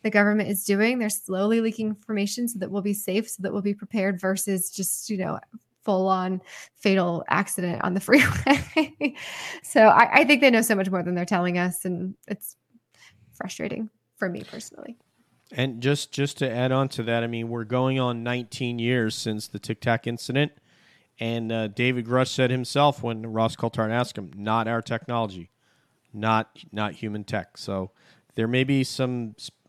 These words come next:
Speaker 2: you know, when somebody says that you wouldn't believe what we'd have out there, there are some spectacular, uh,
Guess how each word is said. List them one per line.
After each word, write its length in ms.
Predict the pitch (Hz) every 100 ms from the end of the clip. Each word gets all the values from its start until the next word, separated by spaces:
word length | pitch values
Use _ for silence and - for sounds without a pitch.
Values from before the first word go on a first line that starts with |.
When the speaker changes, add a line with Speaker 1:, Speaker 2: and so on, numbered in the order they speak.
| _
Speaker 2:
you 120 | 127
know, 180 | 117 113 - - _ _ _
when 120 | 127
somebody 240 | 120 160 160
says 280 | 160 143 -
that 100 | 120
you 120 | 127
wouldn't 200 | 139 131
believe 240 | 135 127
what 100 | 131
we'd 200 | 127 117
have 180 | 127 117
out 180 | 120 123
there, 140 | 127
there 160 | 107 113
are 20 |
some 200 | - 107
spectacular, 840 | - 113 - 120 117 117 117 110 - _ _ _
uh, 460 | - 113 120 117 117